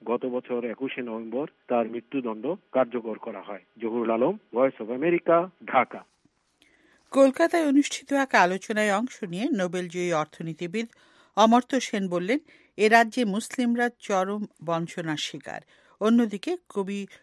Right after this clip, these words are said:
Speaker 2: সংঘ ঘোষ জানালেন, অসহিষ্ণুতা সরকার দূর করতে পারে না, সামাজিকভাবে তা সম্ভব এবং আমাদেরই সে দায়িত্ব পালন করতে হবে। রিপোর্টটি পাঠিয়েছেন কলকাতা থেকে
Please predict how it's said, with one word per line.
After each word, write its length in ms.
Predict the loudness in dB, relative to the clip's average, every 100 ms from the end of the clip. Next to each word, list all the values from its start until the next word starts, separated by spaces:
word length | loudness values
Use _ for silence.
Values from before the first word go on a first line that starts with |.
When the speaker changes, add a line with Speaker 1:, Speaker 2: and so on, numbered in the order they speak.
| _
Speaker 2:
সংঘ 420 | -2 0 0 -2 -6
ঘোষ 440 | -4 -6 -6 -4
জানালেন, 440 | -4 -4 -6 -8 -6 -4
অসহিষ্ণুতা 920 | -4 -4 -10 -8 -10 -8 -8 -6 -8 -10 _ _
সরকার 540 | -2 0 0 0 -4
দূর 220 | -2 -10 -8
করতে 280 | -10 -8 -8
পারে 360 | -4 -2 -2 -6
না, 200 | -8 -10 _
সামাজিকভাবে 760 | -8 -2 -2 -2 -6 -8 -6 -6
তা 120 | -8
সম্ভব 520 | -10 -6 -6 -6 -6
এবং 300 | -6 -6 -8 -10
আমাদেরই 520 | -8 -6 -4 -4 -6 -12 _ -12
সে 180 | -6 -2
দায়িত্ব 380 | 0 -2 -4 -4
পালন 300 | -2 -2 -6
করতে 320 | -16 -18 -16
হবে। 300 | -14 -14 -16 _ _ _ -6
রিপোর্টটি 380 | -6 -6 -12 -6
পাঠিয়েছেন 600 | -4 -4 -4 -6 -6 -8
কলকাতা 480 | -6 -6 -6 -10 -12
থেকে 320 | -10 -10